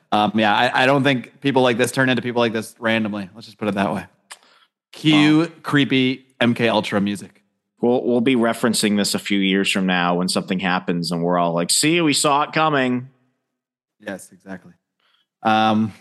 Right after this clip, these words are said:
Speaker 1: what else is going on in the world of, of, did She-Hulk just come out? Are we supposed
Speaker 2: She-,
Speaker 1: to start
Speaker 2: She-Hulk
Speaker 1: reviewing
Speaker 2: is
Speaker 1: that?
Speaker 2: coming out in about a week.
Speaker 1: Okay. Okay. I thought it came out this week, but I might not know.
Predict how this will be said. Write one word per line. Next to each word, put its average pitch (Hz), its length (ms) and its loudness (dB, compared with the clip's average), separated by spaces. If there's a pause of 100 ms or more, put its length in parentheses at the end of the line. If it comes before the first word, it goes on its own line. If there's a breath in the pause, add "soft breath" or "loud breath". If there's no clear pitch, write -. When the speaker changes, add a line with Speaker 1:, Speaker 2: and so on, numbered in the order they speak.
Speaker 1:
what 254 160 2
else 202 160 2
is 135 100 -4
going 131 220 4
on 110 260 2
in 117 140 -4
the 117 80 -2
world 113 260 2
of, 113 360 0
of, 113 80 -14 (440 soft breath)
did 165 140 -6
She-Hulk 440 380 2
just 381 160 -2
come 339 160 2
out? 262 340 0
Are 143 60 2
we 175 100 0
supposed - 180 -2
Speaker 2:
She-, 247 60 -4
Speaker 1:
to - 40 -8
start 285 120 2
Speaker 2:
She-Hulk 196 340 2
Speaker 1:
reviewing - 100 0
Speaker 2:
is 262 80 2
Speaker 1:
that? - 80 0
Speaker 2:
coming 165 260 0
out 165 360 -2
in 143 120 0
about 135 320 0
a 135 60 2
week. 127 480 -4 (1600)
Speaker 1:
Okay. - 120 -14 (720)
Okay. - 100 -20 (880)
I 151 80 -2
thought 247 180 2
it 180 60 2
came 165 180 -2
out 139 140 0
this 117 160 -8
week, 87 140 -20 (420)
but 104 100 -8
I 104 60 2
might 104 200 0
not 101 140 -8
know. 101 140 -14